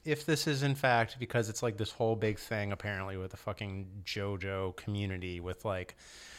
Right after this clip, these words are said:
there's, there's entire videos dedicated to it, almost as though it's like, I, I don't know, like, some hidden lore thing on YouTube where people are, like, fighting in the comments about, like, whether they think or,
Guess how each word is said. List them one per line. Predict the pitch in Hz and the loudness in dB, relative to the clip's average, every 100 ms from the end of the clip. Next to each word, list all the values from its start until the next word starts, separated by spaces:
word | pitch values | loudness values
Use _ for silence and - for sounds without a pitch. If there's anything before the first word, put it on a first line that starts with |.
| - | 0
there's, | 131 123 107 - | 6 8 6 4
there's | 123 120 | 6 6
entire | 117 131 120 120 | 6 8 10 10
videos | 101 107 107 101 98 98 92 | 8 2 2 2 0 -2 0
dedicated | 107 104 101 104 98 95 92 | 2 2 -2 -4 -4 -4 -6
to | - 101 95 92 92 | -8 -6 -6 -6 -6
it, | 98 - | -6 -4
almost | 104 107 98 - | -2 0 -2 -4
as | 95 | -4
though | 104 95 95 | -2 -2 -2
it's | 95 - | -4 -6
like, | 95 90 85 - _ - - - - - - _ - | -6 -6 -8 -16 _ -20 -20 -20 -20 -20 -20 _ -2
I, | 113 - | -2 2
I | 107 | 2
don't | 107 | 4
know, | 98 95 95 | 4 2 2
like, | 95 92 | 0 0
some | - 101 | 0 0
hidden | 87 127 120 107 | 2 4 6 6
lore | 104 101 101 | 6 6 6
thing | 101 - 98 95 | 4 0 -2 0
on | 95 92 | -2 -2
YouTube | 92 92 - 95 98 98 92 | -4 -6 -4 -4 -4 -4 -6
where | 110 98 | -4 -4
people | - 107 104 | -2 -2 0
are, | 98 | 2
like, | 98 95 | 2 -2
fighting | - - 101 98 95 | -6 2 4 4 0
in | 92 | -2
the | 92 | -4
comments | - 95 95 92 - | -4 -4 -4 -6 -6
about, | 90 92 90 | -4 -2 -2
like, | 87 85 | -6 -6
whether | 92 92 92 92 | -2 -2 0 -4
they | 92 90 | -2 -4
think | 85 - 92 | -4 -8 -6
or, | 98 90 | -6 -6